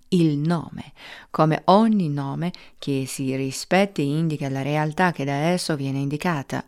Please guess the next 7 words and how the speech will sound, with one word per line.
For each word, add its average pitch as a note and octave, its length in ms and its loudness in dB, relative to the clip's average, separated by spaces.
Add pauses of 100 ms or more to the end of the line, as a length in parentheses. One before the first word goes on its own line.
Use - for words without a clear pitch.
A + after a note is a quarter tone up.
musamma. C#3+ 880 -4 (760)
Nella A3 400 6
lingua F#3+ 340 4
araba D#3 240 0
il C#3+ 140 -2
termine D3+ 440 0
ism, F3 460 0